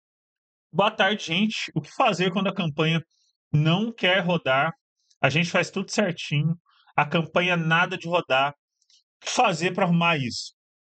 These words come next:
Não roda, quais os erros que acontecem?" Enfim,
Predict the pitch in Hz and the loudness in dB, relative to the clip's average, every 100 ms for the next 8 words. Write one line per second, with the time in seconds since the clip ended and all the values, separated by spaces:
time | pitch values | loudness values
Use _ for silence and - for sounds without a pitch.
0 | - 160 214 160 151 170 185 180 175 196 | 0 2 4 4 4 4 4 0 -2 0
1 | 190 175 139 165 165 185 180 147 - 156 | 0 -2 0 0 0 -4 -6 -4 0 0
2 | 156 180 170 196 214 160 - | 0 -4 -4 -2 -2 -2 -4